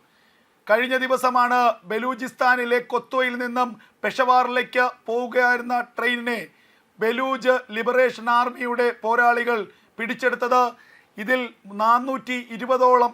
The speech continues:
യാത്രക്കാരുണ്ടായിരുന്നു. അതിൽ സ്ത്രീകളും കുട്ടികളുമായിട്ടുള്ള മുഴുവൻ പേരെയും ആ, ആ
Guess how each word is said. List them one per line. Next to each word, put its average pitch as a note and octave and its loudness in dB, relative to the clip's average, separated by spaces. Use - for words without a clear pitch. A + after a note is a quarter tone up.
യാത്രക്കാരുണ്ടായിരുന്നു. A#3+ 0
അതിൽ B3+ -2
സ്ത്രീകളും C4 -2
കുട്ടികളുമായിട്ടുള്ള A#3+ -4
മുഴുവൻ B3 -2
പേരെയും A#3+ 0
ആ, - 8
ആ A#3 4